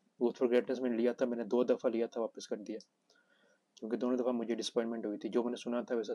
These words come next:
था नहीं। तो I don't want anything जो मुझे बोथर करे कि मेरे पास क्यों है ये चीज़। तो I think this is good। Collection में पड़ा हुआ भी अच्छा लगता है और ये fragrance भी अच्छी है,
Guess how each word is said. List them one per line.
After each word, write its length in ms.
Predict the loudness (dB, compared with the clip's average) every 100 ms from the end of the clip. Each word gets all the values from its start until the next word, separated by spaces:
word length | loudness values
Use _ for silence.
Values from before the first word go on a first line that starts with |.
| -6
था 100 | -6
नहीं। 140 | -8 -14 _ _ -8
तो 160 | -2 -2
I 40 | -2
don't 160 | -4
want 280 | -4 -6 -8
anything 340 | -8 -6 -8 -10 -16 _ _ _ _ _ _ _ _ -6
जो 80 | -4
मुझे 180 | 0 2 4
बोथर 220 | 6 4
करे 220 | 2 -2
कि 100 | -2
मेरे 120 | -6 -4
पास 200 | -4 -4 -4
क्यों 240 | -4 -4
है 80 | -6
ये 80 | -10
चीज़। 280 | -8 -10 -10 -16 _ _ _ _ _ _ _ _ _ _ _ _ _ _
तो 100 | -2
I 20 |
think 180 | 0 0
this 140 | 0 -2
is 160 | -6 -2
good। 180 | -2 -4 -20 _ _ _
Collection 280 | 2 2 2
में 100 | -2
पड़ा 160 | 2 6
हुआ 100 | 4
भी 80 | 4
अच्छा 140 | -2
लगता 260 | -2 0 0
है 60 |
और 100 | 0
ये 160 | -4 -6 -10 _ _ _ _ _ _ _ _ _ _ _ -2
fragrance 360 | 6 6 6
भी 60 | 2
अच्छी 240 | 0
है, 60 | -4